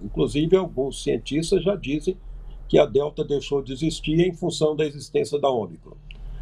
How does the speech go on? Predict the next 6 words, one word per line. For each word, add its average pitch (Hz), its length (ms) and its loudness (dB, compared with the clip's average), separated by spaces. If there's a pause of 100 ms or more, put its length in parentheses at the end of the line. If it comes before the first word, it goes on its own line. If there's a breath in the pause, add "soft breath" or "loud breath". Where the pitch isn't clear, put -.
(160 loud breath)
A - 80 6
questão 233 440 6
é 240 80 -6
que, 220 400 -4
efetivamente, 185 880 0 (100)
ela 196 440 2